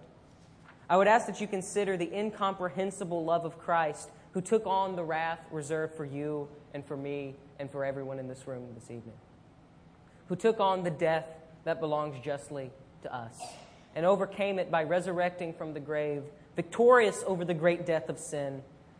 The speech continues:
that you might be delivered from it. I would ask that you then allow God to ensnare you in his grace so that you can be offended by him no more. I want to see you do what you are wired to do,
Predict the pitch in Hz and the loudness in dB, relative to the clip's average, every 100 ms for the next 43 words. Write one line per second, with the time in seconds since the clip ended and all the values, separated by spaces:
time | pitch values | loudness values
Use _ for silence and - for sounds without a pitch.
0 | - 165 151 175 180 156 156 147 143 143 | -4 -4 -2 0 0 0 -4 -4 -4 -4
1 | 139 127 147 127 120 - - - - - | -4 -8 -6 -6 -8 -16 -20 -20 -20 -20
2 | - - - - - - - 185 185 220 | -20 -20 -20 -20 -20 -8 4 6 10 8
3 | 247 - - - - - - 185 185 185 | 8 -2 -14 -18 -20 -20 -8 -4 -4 -4
4 | 170 214 202 180 180 190 175 175 175 - | 0 0 0 2 4 4 2 2 2 -2
5 | 170 160 - 180 190 202 165 139 135 - | -8 -8 -10 -6 -4 -4 -6 -8 -8 -14
6 | - - 139 143 135 147 139 135 - - | -16 -10 -8 -8 -6 -2 0 -2 -8 -16
7 | - - - 160 160 170 170 156 151 151 | -20 -16 -2 -2 0 -4 -4 -4 -6 -6
8 | 160 156 143 139 131 127 131 123 - - | -6 -6 -4 -6 -6 -8 -12 -12 -18 -16
9 | 127 127 123 120 117 - - - - - | -12 -10 -8 -10 -14 -20 -20 -20 -20 -20
10 | - - - - - - 165 196 220 220 | -20 -20 -20 -20 -16 0 2 4 0 -2
11 | - - 202 202 190 160 180 170 170 175 | -12 -6 -4 -2 -2 -2 -2 -2 -4 -4
12 | 170 143 156 175 165 156 160 143 151 135 | -2 0 2 2 -2 -4 -8 -8 -8 -8